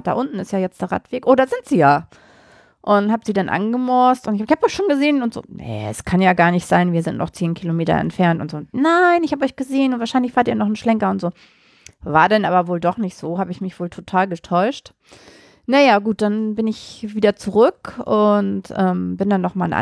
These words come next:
anderen Weg gegangen. Also hab sie zwar auch nicht entdeckt,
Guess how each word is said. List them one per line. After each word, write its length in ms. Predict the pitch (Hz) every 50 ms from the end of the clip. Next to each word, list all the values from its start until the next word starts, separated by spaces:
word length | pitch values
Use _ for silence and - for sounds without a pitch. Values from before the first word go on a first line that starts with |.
| 170 196
anderen 240 | 226 247 247 247 240
Weg 320 | 247 247 254 254 - -
gegangen. 720 | - 247 240 240 226 226 233 233 233 233 233 226 233 233 -
Also 220 | - 202 208 214 - - _ _ _ _ _ _ _ _ _ _ _ -
hab 160 | - - -
sie 140 | - 214 180
zwar 260 | - - 165 147 143
auch 140 | 175 226 262
nicht 400 | 269 269 254 - - - - -
entdeckt, 600 | - 233 226 - 233 233 240 _ _ _ - -